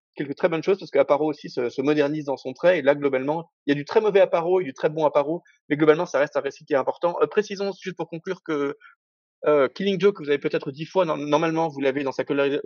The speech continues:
colorisation récente par Brian Bolland, qui, euh, était justement frustré à la base de ne pas avoir pu coloriser lui-même son propre comics,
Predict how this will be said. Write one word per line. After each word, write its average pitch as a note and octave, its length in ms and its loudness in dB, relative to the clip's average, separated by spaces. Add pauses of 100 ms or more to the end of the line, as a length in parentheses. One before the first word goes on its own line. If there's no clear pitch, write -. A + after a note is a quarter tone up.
(140)
colorisation D3+ 440 -2
récente E3 360 -2 (100)
par B2+ 120 2
Brian C#3+ 220 4
Bolland, D3 360 0 (580)
qui, C3 400 0
euh, A2 160 4 (320)
était F#3 160 -2
justement E3+ 300 0
frustré F3+ 500 -4 (240)
à C3+ 160 4
la C#3+ 100 4
base D#3+ 260 0
de C#3 80 -10
ne C3+ 80 -10
pas D#3+ 120 2
avoir D#3+ 200 2
pu E3+ 140 -14
coloriser D#3+ 400 -2
lui-même E3+ 320 -2
son D3 100 -14
propre D3 220 -2
comics, D3+ 260 -6